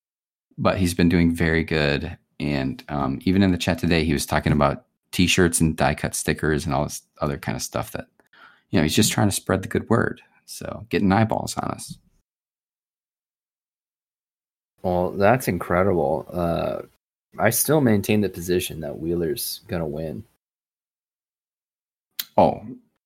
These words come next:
Speaker 1: solid bet. Solid bet.
Speaker 2: I mean, uh, has he ever not, like, not won? I mean, he's, he's just kind of,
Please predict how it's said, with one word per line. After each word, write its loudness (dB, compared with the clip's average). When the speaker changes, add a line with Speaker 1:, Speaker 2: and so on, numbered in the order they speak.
Speaker 1:
solid 2
bet. -2
Solid 0
bet. -8
Speaker 2:
I 0
mean, 6
uh, 2
has -6
he 4
ever 0
not, 0
like, -6
not -2
won? -2
I -2
mean, -2
he's, -2
he's -2
just -8
kind -2
of, -4